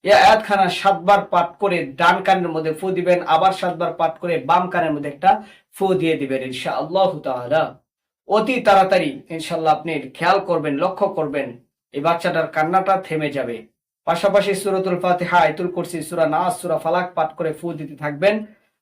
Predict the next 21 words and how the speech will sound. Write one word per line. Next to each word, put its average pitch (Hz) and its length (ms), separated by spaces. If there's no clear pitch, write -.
অতি 196 380
তাড়াতাড়ি 202 460
বিলম্ব 185 440
না 175 200
করে 180 280
আল্লাহর 165 280
কালামের 180 400
মাধ্যমে 156 380
এই 156 160
প্রাথমিক 180 460
চিকিৎসাটা 170 520
আপনি 151 220
করতে 156 300
থাকেন, 143 340
আপনি 139 240
তো 180 80
সাথে 180 280
সাথে - 200
হুজুর 180 340
পাবেন 156 300
না, 131 200